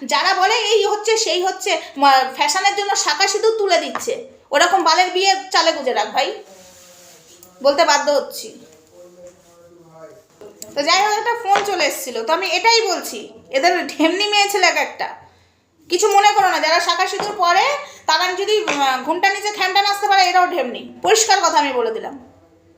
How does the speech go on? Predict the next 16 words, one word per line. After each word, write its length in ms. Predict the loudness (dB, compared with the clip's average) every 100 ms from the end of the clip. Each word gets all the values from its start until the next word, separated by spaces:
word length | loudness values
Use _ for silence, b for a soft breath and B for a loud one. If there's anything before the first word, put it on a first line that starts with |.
| _ _ -20 -20 _ -20 -20 _ _ _ _ _
কি 140 | 2 4
করতে 220 | 4 2
এরা 120 | 2
শাঁখা 240 | 0 -2
সিঁদুর 240 | -2 -4 -4
পরে 180 | -4 -4
বিয়ে 200 | -4 -2
করে 200 | -2 -2
কে 160 | -4
জানে 220 | -6 -8
ভাই, 180 | -2 -2 -2 -8 -18 _ _ -2
তারপরে 280 | -2 0 -2
শাঁখা 240 | -2 -4
সিঁদুর 240 | -6 -8 -8
মুছে 260 | -4 -2
দেয়। 180 | 0 -2